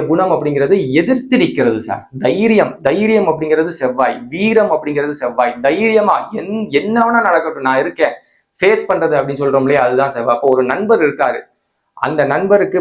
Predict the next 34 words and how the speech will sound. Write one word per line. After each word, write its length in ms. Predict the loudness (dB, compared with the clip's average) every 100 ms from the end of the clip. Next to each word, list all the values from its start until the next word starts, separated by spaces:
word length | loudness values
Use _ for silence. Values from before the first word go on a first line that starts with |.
| 0
பாத்தீங்க 320 | 0 0 0
அப்படின்னா 300 | 0 0 0 0
ஒரு 140 | 0 0
பிரச்சனை 340 | -2 0 0
வருதுன்னா 440 | 2 2 2 0 0 -4 -4
இவர் 300 | 2 4 6
வந்து 140 | 4
முன்னாடி 360 | 2 2 2 2 2
போய் 220 | 2 0
நிப்பாரு. 360 | 0 0 -2 -4 _ _ _ _ _
செவ்வாய் 560 | 0 2 2 2 2 2
லக்னத்துல 460 | 0 0 0 2 2
இருக்கிறவர் 500 | 2 2 2 2 -2
வந்து 280 | -4 -6 -2
பாத்தீங்கன்னா 440 | 0 -2 -2 0 -2 -4 _ _ _
யாராக 500 | 0 2 4 4 2 2
இருந்தாலும் 380 | 0 0 0
இவர் 260 | 0 2 2
வந்து 160 | 4 2
முன்னாடி 320 | 2 0 0
போயிருக்காரு, 520 | 2 2 2 2 0 -2 -10 _
"டேய் 200 | 0 2 2
நான் 180 | 2 2
இருக்கேன்டா" 360 | 2 2 0 0 -2 -10
அப்படிங்கிற 320 | -2 0 2 2
மாதிரி 140 | 0
போய் 140 | 0 0
நிப்பாரு. 280 | 0 0 0
அதுதான் 320 | 0 2 2 0
வந்து 140 | 0 -2
செவ்வாயினுடைய 540 | 0 2 0 0 -2 -2
ஒரு 100 | -4
அமைப்பு 300 | -6 -10 -10
ஆக்சுவலா. 300 | -18 -18 -20